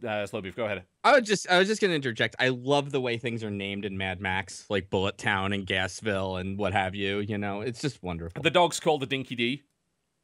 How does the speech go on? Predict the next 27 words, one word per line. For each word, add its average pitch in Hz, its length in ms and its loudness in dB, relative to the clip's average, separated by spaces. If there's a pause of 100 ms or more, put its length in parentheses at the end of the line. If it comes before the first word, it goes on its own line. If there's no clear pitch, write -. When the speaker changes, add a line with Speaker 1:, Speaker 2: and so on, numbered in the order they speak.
(160)
Speaker 2:
<laughs> - 80 6 (260)
Of 156 100 -6
course 113 300 -4
it 87 60 -10
is. 147 40 -6
Speaker 1:
Which 151 160 2
is 139 160 0
wonderful. 143 460 2
And, 139 220 2
uh, 147 200 0
you 160 140 -2
can 185 160 2
find 165 280 2
dog 165 220 4
food, 113 260 -2
which 117 200 -6
you 117 60 -8
can 113 220 -6
eat, - 380 -6 (160)
and 120 240 4
it's 127 200 -4
Dinky 131 380 -4
D 113 140 0
dog 113 220 0
food. 80 280 -10 (280)
Like, 98 260 0 (100)
it, 98 140 -8